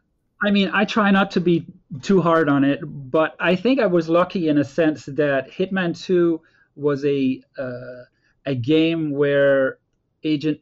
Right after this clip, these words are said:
Forty-seven is a world traveler. So we go to, to Russia, Iran, uh, India, uh, uh, Sicily. I mean, we're all over the place.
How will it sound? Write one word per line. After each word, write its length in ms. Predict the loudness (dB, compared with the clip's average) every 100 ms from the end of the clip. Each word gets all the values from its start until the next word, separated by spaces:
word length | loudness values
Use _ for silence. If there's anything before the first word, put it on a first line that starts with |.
| _
Forty-seven 760 | _ -4 -2 -2 -2 -2 -2 -4
is 140 | -4 -2
a 60 |
world 380 | -2 0 2 2
traveler. 640 | -2 -4 -2 -4 -6 -8 -14 _ -20
So 320 | -20 -2 2 2
we 160 | 2
go 720 | -2 2 4 6 4 4 0 -6
to, 500 | -4 -4 -2 -6 -10 -20 -20
to 180 | -10
Russia, 880 | -10 -6 -2 -2 -2 0 2 2 -2 -6 _ _ _
Iran, 1040 | -10 -2 0 2 2 0 0 -4 -4 -8 -10 -12
uh, 440 | -12 -12 -12 -14 -16 _
India, 880 | -2 -2 0 2 2 2 0 -2 -8 _ _ _ _
uh, 420 | -12 -10 -8 -8
uh, 20 | -10 -14 -20 -18 -18 -18
Sicily. 960 | -14 0 0 2 0 2 0 -2 -4 -4
I 60 |
mean, 180 | -2 2
we're 200 | 4 6
all 240 | 6 6
over 200 | 6 4
the 100 | -2
place. 380 | -4 -6 -6 -14